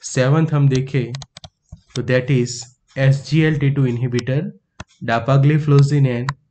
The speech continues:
canagliflozin। तो gliflozins जो है कि यहाँ पे gliflozin कॉमन है, वो है एस जी एल टी टू and लास्ट में है cycloset की जो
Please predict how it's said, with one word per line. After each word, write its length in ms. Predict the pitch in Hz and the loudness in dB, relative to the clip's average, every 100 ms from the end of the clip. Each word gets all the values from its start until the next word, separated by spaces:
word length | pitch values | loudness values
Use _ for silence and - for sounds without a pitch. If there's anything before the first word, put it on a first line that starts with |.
| _ _ _ _ | _ _ _ _
canagliflozin। 1600 | - 127 135 135 - - _ _ - 131 131 120 113 113 104 104 98 101 _ _ _ _ _ _ - | -2 0 2 -2 -6 -20 _ _ -16 -6 -2 -2 -2 -6 -4 -6 -8 -16 _ _ _ _ _ _ -4
तो 80 | 151 | 0
gliflozins 720 | 127 131 135 180 190 156 165 143 139 | 2 2 2 2 4 4 2 0 0
जो 100 | 143 | 2
है 320 | 131 104 104 - _ _ _ _ _ | 2 -2 -8 -16 _ _ _ _ _
कि 60 | - | -6
यहाँ 220 | 123 135 139 | -2 -2 -2
पे 80 | 156 | -2
gliflozin 640 | 131 131 - 160 143 156 143 | -2 -2 0 0 2 2 2
कॉमन 320 | 139 135 135 | 0 2 2
है, 100 | 135 | 0
वो 180 | 120 123 | -4 -4
है 280 | 135 120 123 _ - _ - - _ _ - | -2 -4 -8 _ -20 _ -18 -18 _ _ -8
एस 280 | 127 135 123 | -2 0 0
जी 100 | 143 | 0
एल 160 | 151 151 | 2 2
टी 140 | 151 139 | 0 -2
टू 280 | 139 143 - _ _ _ _ - | 0 -4 -6 _ _ _ _ -4
and 340 | 131 120 123 139 - _ _ _ _ _ | -2 -2 -4 -10 -18 _ _ _ _ _
लास्ट 380 | 120 120 131 - | -2 0 0 0
में 120 | 165 | 0
है 120 | 156 151 | 0 -2
cycloset 800 | 147 117 107 147 156 151 120 113 | -4 -6 -2 -2 -2 -2 -8 -8
की 160 | - 110 | -10 -6
जो 320 | 123 127 | -4 -4